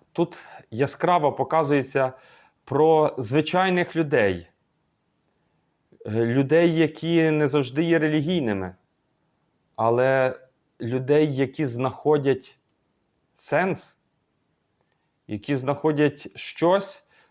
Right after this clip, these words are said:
що вище за мої падіння, щось, що спонукає мене, впавши, все одно ставати і рухатись.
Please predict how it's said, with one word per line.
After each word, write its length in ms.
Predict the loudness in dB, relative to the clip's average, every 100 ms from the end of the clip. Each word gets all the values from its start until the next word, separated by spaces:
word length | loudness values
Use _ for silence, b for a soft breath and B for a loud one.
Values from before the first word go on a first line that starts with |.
| b
що 540 | -20 -8 0 2 2
вище 840 | 2 2 2 0 0 2 2 -2 -14
за 180 | -8 -4
мої 240 | -2 -4
падіння, 640 | -2 -4 -4 -6 -6 -8 -14 _ _ _ _ _ _ _ _ _ _
щось, 420 | -10 0 2 0
що 200 | -4 -8
спонукає 580 | -6 -8 -4 -2 0 -2
мене, 440 | -2 -2 -2 -4 B B
впавши, 760 | -18 0 2 2 0 -4 -4 -4 _ _ _ _
все 180 | 0 0
одно 240 | 0 -4
ставати 520 | -2 -2 0 0 0
і 120 | -2
рухатись. 600 | -2 -4 -8 -18 -20 -20